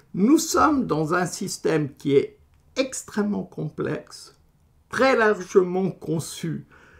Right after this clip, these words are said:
pour les besoins, y compris tactiques, du capital, et, euh,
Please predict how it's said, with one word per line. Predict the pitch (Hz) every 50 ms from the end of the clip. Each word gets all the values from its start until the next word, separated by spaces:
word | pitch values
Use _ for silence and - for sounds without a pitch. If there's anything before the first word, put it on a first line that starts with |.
| - _ _ _ _ -
pour | - 202 165 180
les | 180 185 180 196
besoins, | 196 147 151 240 254 240 190 160 208 196 190 180 165 - - - -
y | 254
compris | - - - - 233 214 - - - 185 - - -
tactiques, | - - - - - - - - - 220 160 - - - - - - - _ _ -
du | 139 131 120 131 127 127
capital, | - 127 107 - - 131 123 - - - - 294 311 320 311 - - _ _ _ _ _ _ _ - - - - - - - -
et, | - 403 415 415 - 427 - - _ -
euh, | 120 110 - - -